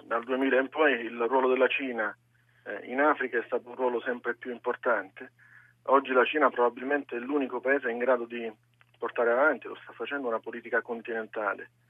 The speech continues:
in Africa. E, eh, a mio parere è stato anche un ruolo positivo, nel senso che ha scardinato alcuni meccanismi che riportavano ancora all'epoca,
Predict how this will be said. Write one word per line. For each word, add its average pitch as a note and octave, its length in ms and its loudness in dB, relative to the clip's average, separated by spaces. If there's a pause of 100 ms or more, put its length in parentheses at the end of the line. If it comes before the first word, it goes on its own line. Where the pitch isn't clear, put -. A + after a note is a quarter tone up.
(180)
in A#2+ 160 -2
Africa. - 420 -4 (880)
E, - 260 8
eh, C#3 100 0
a C3+ 380 4
mio C3+ 140 0
parere E3 240 6
è - 60 4
stato B2+ 160 2
anche B2+ 200 0
un A#2+ 80 -4
ruolo B2 220 4
positivo, B2 580 -8 (540)
nel A2+ 180 -8
senso A#2+ 220 -6
che A#2 100 -4
ha A#2 180 2
scardinato C3+ 600 6
alcuni A#2+ 260 -4
meccanismi A#2+ 580 -4
che G#2+ 80 -6
riportavano A2 500 -6
ancora G#2+ 460 -6 (600)
all'epoca, A#2 800 0